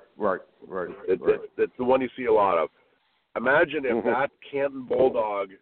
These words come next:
Speaker 2: jersey had a tear or a smudge or a patch on it, and that jersey came to auction, and it's like, you know, and it had,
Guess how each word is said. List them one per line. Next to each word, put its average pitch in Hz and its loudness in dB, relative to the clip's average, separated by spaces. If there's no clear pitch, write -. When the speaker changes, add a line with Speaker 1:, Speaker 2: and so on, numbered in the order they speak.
Speaker 2:
jersey 98 -8
had 95 -2
a 92 2
tear 107 0
or 98 4
a 92 2
smudge 107 -2
or 90 0
a - 2
patch 113 0
on 82 -6
it, 78 -8
and 87 -12
that 120 0
jersey 120 0
came 104 -2
to 104 -6
auction, 98 -6
and 95 -2
it's 90 -8
like, 95 0
you 104 -8
know, 95 2
and 95 -2
it 92 0
had, 101 0